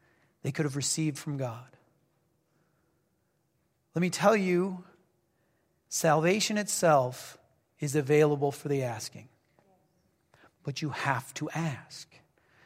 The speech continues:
Forgiveness of sins is available for the asking. But you have to ask. And there are many other things in our relationship with God, many other parts of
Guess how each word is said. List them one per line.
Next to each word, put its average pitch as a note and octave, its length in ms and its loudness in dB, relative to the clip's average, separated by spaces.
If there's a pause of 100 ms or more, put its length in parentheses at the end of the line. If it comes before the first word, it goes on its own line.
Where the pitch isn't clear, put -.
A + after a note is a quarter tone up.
(240)
Forgiveness F3+ 520 2
of F#3 120 -6
sins E3 460 0
is B2+ 100 -4
available E3 800 2
for - 160 -6
the D#3+ 140 4
asking. C3 460 0 (1120)
But - 140 -12
you E3 100 0
have C3 420 -2 (540)
to - 180 -6
ask. F3 800 0 (400)
And D#3 120 0
there D#3 160 4
are D3+ 140 4
many D#3+ 560 2
other F#3 240 8
things D3 720 -2 (280)
in D#3+ 120 2
our D#3 160 6
relationship F3 760 4
with D#3 180 0
God, E3+ 400 8
many E3 280 2
other E3 220 4
parts F#3 640 4
of D3+ 300 4